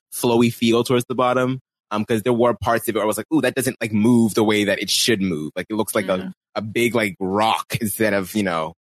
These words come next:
Speaker 1: a tail.
Speaker 2: I just, it looked better with the lights on.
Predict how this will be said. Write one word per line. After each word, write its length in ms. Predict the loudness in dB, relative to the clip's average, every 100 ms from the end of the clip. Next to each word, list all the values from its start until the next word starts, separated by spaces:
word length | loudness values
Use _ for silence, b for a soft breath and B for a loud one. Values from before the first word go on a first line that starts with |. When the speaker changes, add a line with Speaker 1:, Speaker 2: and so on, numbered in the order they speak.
| _
Speaker 1:
a 40 | -16 -6
tail. 340 | -2 -2 -6 _ _ _ _ _ _ _ _ _ _ B B B -12 -14 _ _
Speaker 2:
I 120 | -6 -4
just, 260 | -4 -6 -8 -10
it 80 | -4
looked 240 | -4 -4 -2
better 200 | -2 0
with 120 | -2
the 60 | -4
lights 340 | -2 -2 -4 -10
on. 320 | -8 -6 -6